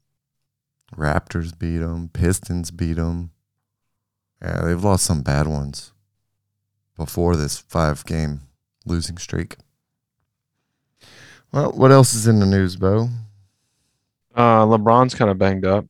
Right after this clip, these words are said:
Speaker 2: His knee is swollen. They said he was gonna miss six games, but then that looks like they retracted that. So I'm not sure, but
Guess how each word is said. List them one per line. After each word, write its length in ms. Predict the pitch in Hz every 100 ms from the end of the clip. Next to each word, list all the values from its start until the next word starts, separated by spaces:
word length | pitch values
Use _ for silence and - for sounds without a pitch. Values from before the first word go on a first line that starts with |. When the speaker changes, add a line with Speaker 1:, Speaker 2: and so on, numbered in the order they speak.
| _ _ _ _ _ _ _ _ _ _
Speaker 2:
His 200 | 107 98 101
knee 260 | 107 117
is 140 | 113 101
swollen. 540 | - 101 98 107 117 - _ _ _ _ _ _ _ _ _ -
They 80 |
said 140 | 117 139
he 40 |
was 80 | 120
gonna 120 | 113 107
miss 240 | 113 -
six 220 | 117 -
games, 320 | - 110 107
but 140 | 104 98
then 120 | 95
that 160 | 95 98 _ _ _
looks 300 | 92 - -
like 160 | 98 -
they 160 | 92
retracted 580 | 92 90 101 92 - 85
that. 260 | 90 90 - _ _ _ _ _ _ _ _ _ _ _
So 360 | - 85 80 -
I'm 180 | 95 95
not 180 | 87 -
sure, 220 | 92 92
but 160 | 87